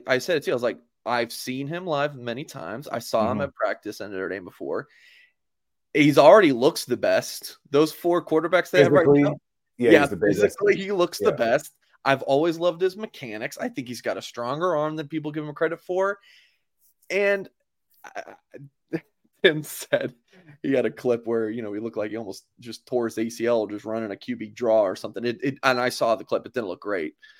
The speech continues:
Speaker 1: But I do think he's more mobile than I think people think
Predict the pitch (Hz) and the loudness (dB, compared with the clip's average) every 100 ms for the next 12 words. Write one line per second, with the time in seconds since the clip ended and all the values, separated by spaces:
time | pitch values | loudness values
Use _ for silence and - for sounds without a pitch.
0 | _ - 127 127 120 135 135 117 117 113 | _ 0 4 4 4 2 2 -4 -6 -8
1 | 107 104 107 101 80 71 - _ _ _ | -8 -4 -4 -2 -4 -8 -12 _ _ _
2 | 120 113 98 104 95 87 107 80 78 85 | -8 -6 -6 -10 -12 -16 -16 -14 -16 -16
3 | 85 | -18